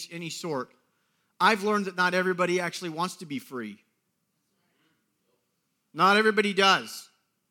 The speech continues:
Everybody says they do, but trust me, not everybody really does want to be free.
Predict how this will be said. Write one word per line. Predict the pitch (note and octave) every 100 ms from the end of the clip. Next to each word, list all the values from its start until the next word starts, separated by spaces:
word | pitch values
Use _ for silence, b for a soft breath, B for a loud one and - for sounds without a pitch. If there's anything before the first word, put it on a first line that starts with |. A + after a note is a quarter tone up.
| _ _ _ -
Everybody | F3+ A#3+ A3
says | A#3+ A3+ E3+
they | E3+
do, | D3 D3+
but | D3+
trust | - G3+ D#3
me, | D3+
not | F3
everybody | G3 G3+ G3 F#3+
really | F#3+ F#3
does | F3+ F#3 E3+
want | D3+ D#3+
to |
be | D#3+
free. | D#3+ - E3+ E3 B2+